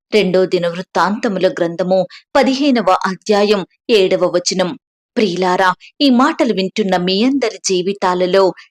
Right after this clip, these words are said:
దేవుడు తన మెండైన ఆశీర్వాదములను కుమ్మరించి ఈ వాగ్దానం మనందరి ఎడల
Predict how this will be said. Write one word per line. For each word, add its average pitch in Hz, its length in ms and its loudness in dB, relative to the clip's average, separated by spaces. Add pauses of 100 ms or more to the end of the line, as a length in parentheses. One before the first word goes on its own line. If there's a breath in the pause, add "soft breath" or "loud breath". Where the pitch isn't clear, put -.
(100)
దేవుడు 190 580 2 (160 soft breath)
తన 294 300 2
మెండైన 196 520 0 (140)
ఆశీర్వాదములను 190 1040 0
కుమ్మరించి 196 760 -2 (280 loud breath)
ఈ 311 120 4
వాగ్దానం 196 800 0 (240 loud breath)
మనందరి 302 560 2
ఎడల 185 460 2